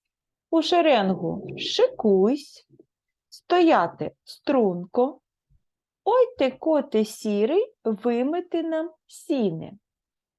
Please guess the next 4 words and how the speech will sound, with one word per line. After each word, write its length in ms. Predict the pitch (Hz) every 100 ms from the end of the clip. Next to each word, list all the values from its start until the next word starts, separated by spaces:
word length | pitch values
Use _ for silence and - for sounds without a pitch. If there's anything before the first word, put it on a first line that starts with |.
| _ -
Нехай 580 | 233 226 226 190 - -
усі 680 | 165 135 - 254 330 605 - 214
візьмуть 880 | 175 - 202 269 320 285 277 - _
парасольки. 840 | 214 208 208 - 143 131 - -